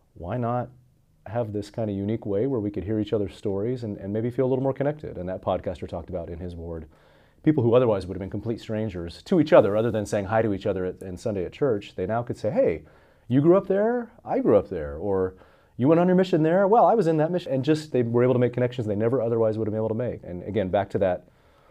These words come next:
impression maybe that I had of trying to connect us as a ward just a little bit more, I thought, "Hey, maybe this is just one more way to do it." And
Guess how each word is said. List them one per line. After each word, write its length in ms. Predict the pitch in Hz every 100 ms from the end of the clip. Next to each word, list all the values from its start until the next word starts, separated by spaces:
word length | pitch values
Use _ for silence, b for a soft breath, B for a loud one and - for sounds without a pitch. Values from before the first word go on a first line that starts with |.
| b _
impression 540 | - 87 117 110 113 95
maybe 200 | 90 92
that 120 | 90
I 120 | 85
had 520 | 90 92 87 87 90 -
of 160 | 87 85
trying 260 | - 95
to 60 | 90
connect 320 | - 95 95
us 160 | 90 101
as 80 |
a 40 | 90
ward 200 | 95 92
just 140 | 92
a 40 | 98
little 120 | 90
bit 180 | 92 92
more, 180 | 90
I 60 | 87
thought, 160 | 101 135
"Hey, 100 | 170
maybe 220 | 104 117
this 100 | 107
is 60 |
just 200 | 104 113
one 160 | 101 113
more 140 | 117 113
way 140 | 117
to 80 | 117
do 180 | 131 123
it." 120 | 82
And 340 | 90 90 90